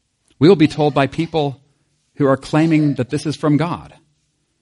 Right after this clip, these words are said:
that this is who we should bow down to. But wisdom says we can, we can honor our leaders.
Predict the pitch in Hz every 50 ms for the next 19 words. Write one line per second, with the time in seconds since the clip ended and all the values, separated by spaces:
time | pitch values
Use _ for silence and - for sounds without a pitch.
0 | _ _ _ _ _ _ - 120 107 - 143 143 160 139 - - 147 143 139 139
1 | 131 - 135 117 120 123 131 135 131 127 131 131 127 - 110 82 65 - _ _
2 | _ _ _ _ _ _ _ _ _ _ _ _ _ _ _ _ _ _ _ _
3 | _ _ _ _ _ _ _ _ _ _ _ _ _ _ _ _ _ _ 190 _
4 | _ _ _ _ _ _ _ _ _ _ _ _ _ _ _ _ _ _ _ _
5 | _ _ _ _ _ _ _ _ _ _ _ _ _ _ _ _ _ _ _ _
6 | _ _ _ _ _ _ _ _ _ _ _ _ _ _ _ _ _ - 113 113
7 | 135 170 180 139 139 117 110 127 143 - - _ _ _ _ _ _ _ _ _
8 | _ _ _ _ _ _ _ _ _ _ _ _ _ _ - _ - - 110 101
9 | 101 123 139 135 151 143 139 135 131 117 - - _ _ _ _ _ _ _ _
10 | _ _ _ _ _ _ _ - 120 - 143 139 - 131 139 139 123 95 80 -
11 | - - _ _ _ _ _ _ _ _ _ _ _ _ _ _ _ _ _ _
12 | _ _ - 104 107 107 113 117 107 92 80 76 - - -